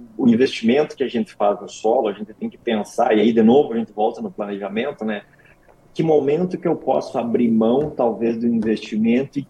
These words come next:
queimar, vamos chamar aqui, aquela gordura que eu tenho no solo, né? Só,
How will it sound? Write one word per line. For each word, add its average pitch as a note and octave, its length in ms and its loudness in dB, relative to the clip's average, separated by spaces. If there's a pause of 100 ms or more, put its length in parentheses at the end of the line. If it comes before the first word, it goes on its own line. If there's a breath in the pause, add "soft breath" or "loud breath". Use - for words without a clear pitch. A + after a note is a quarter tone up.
(100)
queimar, C3+ 680 2
vamos A2 240 -4
chamar G#2+ 280 -4
aqui, G#2+ 180 -4
aquela B2 260 2
gordura B2 520 4
que - 60 -4
eu A2 100 0
tenho A2 260 0
no G#2 80 -2
solo, F#2+ 460 -4
né? F#2 160 -12 (400 soft breath)
Só, E3+ 680 0